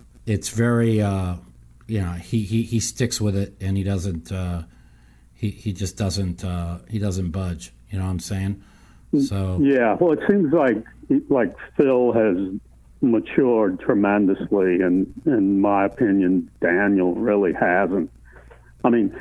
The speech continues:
Speaker 2: look, who's, I can't argue with his success and what he's done in the world of poker, but, you know, Phil just seems like he's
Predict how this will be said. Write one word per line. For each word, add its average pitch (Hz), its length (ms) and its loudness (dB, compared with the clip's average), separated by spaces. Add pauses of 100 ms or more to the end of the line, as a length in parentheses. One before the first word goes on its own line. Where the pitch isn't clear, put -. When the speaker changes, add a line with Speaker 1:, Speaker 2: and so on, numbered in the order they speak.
(360)
Speaker 2:
look, 127 300 0
who's, 117 220 2 (260)
I 113 80 0
can't 113 260 2
argue 107 360 2
with 101 180 2
his 95 160 2 (100)
success 101 520 0 (100)
and 90 300 0 (640)
what 117 180 2
he's 98 140 0
done 101 340 2
in 95 100 4
the 95 80 2
world 95 400 2
of - 80 -4
poker, 110 480 0
but, 87 240 -2 (1040)
you 147 80 4
know, 101 200 2 (120)
Phil 117 240 4
just 101 320 -2
seems 104 260 2
like 95 300 0
he's 92 340 0